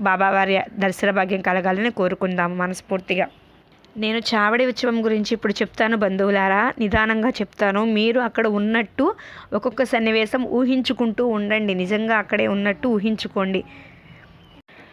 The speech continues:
బాబా భక్తులకు గురువారము ప్రాధాన్యత కలిగిన రోజు. గురు సాంప్రదాయానికి ప్రాధాన్యత మిచ్చు అని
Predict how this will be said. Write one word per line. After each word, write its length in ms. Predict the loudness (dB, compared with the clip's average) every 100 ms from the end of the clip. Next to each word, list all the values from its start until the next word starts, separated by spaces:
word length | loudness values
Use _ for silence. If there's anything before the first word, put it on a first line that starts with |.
| -20 -20 -14
బాబా 420 | -2 2 2 2
భక్తులకు 540 | 2 0 0 0 0 0
గురువారము 880 | 0 2 2 4 2 2 2 2 -2 0
ప్రాధాన్యత 540 | 2 2 2 2 0
కలిగిన 420 | 0 0 0 2
రోజు. 360 | 2 2 0 -4 -6 -20 -20 -8
గురు 160 | -2 -2
సాంప్రదాయానికి 880 | 2 0 2 2 4 4 2 0 0
ప్రాధాన్యత 560 | 2 2 2 0 0
మిచ్చు 380 | 2 0 0 0
అని 300 | 2 2 0